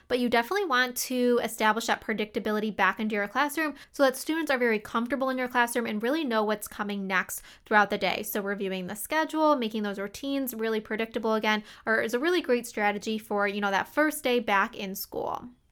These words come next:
Another thing you might wanna do after your students get back from a break is have them talk about what they did over break.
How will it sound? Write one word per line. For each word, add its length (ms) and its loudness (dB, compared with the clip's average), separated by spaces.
Another 360 4
thing 180 -4
you 100 0
might 220 0
wanna 240 0
do 460 0
after 420 2
your 80 0
students 320 -4
get 140 -6
back 240 2
from 120 -4
a 60 -2
break 420 -2
is 280 -2
have 180 4
them 140 -4
talk 240 2
about 180 2
what 100 2
they 120 -2
did 160 0
over 200 2
break. 300 -6